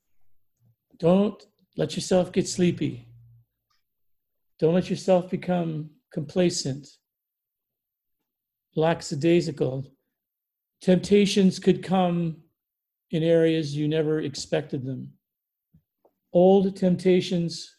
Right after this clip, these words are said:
could return, things that you felt you had been already set free from. You could be tempted again. The enemy wants to delude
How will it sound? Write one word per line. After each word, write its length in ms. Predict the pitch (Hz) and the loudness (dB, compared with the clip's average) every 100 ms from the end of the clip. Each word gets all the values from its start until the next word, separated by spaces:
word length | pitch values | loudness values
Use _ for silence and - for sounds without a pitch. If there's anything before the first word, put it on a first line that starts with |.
| _ | _
could 160 | - 151 | -4 -2
return, 680 | 151 147 180 160 139 131 - _ _ _ _ _ _ _ - | -4 -4 -2 -2 -4 -6 -14 _ _ _ _ _ _ _ -2
things 220 | 170 160 | 0 0
that 160 | 165 160 | -4 -6
you 80 | 156 | -6
felt 360 | - 170 175 | 2 2 2
you 140 | 160 156 | -2 -2
had 140 | 143 | -2
been 320 | 151 147 143 _ _ - - | -2 -4 -6 _ _ -12 -2
already 600 | 160 165 165 160 156 160 | 2 4 2 2 -2 -6
set 460 | - - - 170 165 | -10 -10 -2 -2 -2
free 240 | - 165 | 0 0
from. 460 | 160 160 143 120 117 _ _ _ _ _ _ _ _ | 0 -2 -4 -6 -12 _ _ _ _ _ _ _ _
You 100 | 156 | -8
could 180 | 147 160 | -4 -4
be 140 | 151 147 | -4 -4
tempted 420 | 180 175 180 156 | -2 0 0 -2
again. 540 | 143 165 156 135 120 _ _ _ _ _ _ _ _ - | -2 -4 -4 -6 -10 _ _ _ _ _ _ _ _ -20
The 80 | - 180 | -8 0
enemy 320 | 175 185 185 | 2 4 4
wants 640 | 170 170 170 - - _ _ _ _ _ _ - | 2 -2 -4 -8 -14 _ _ _ _ _ _ -10
to 240 | - 156 | -2 -2
delude 720 | 139 147 147 165 156 131 120 | 0 0 2 4 2 -2 -8